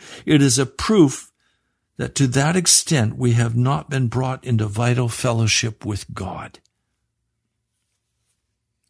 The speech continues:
The first epistle of John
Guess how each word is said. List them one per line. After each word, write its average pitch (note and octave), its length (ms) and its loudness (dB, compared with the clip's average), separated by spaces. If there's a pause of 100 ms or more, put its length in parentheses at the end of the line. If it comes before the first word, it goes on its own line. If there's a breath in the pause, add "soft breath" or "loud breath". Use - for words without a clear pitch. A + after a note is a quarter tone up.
(140)
The F2 80 -12
first - 560 -6 (720)
epistle A#2 560 0
of G#2 140 -4
John G#2 480 -2